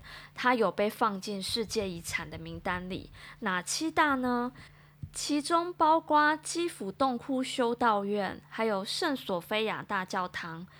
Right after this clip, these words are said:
还有乌曼的索菲夫斯基公园，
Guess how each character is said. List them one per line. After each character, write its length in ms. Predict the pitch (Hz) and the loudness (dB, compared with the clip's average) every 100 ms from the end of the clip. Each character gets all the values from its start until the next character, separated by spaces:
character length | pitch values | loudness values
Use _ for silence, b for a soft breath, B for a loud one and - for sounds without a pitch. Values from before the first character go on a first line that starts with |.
| B B | B B
还 120 | 233 | 2
有 80 | 233 | 2
乌 220 | - 311 | 2 -2
曼 320 | 359 370 294 | 0 2 2
的 220 | 240 214 - B B | 0 -2 -2 B B
索 340 | - - 214 180 | -8 0 2 2
菲 260 | - 294 | 2 2
夫 260 | 302 - 294 | 2 -2 -4
斯 280 | 285 - 269 | -4 -6 -8
基 240 | - 262 | -4 -2
公 280 | 254 254 254 | 0 0 0
园， 460 | 233 185 170 175 | 0 -2 -4 -8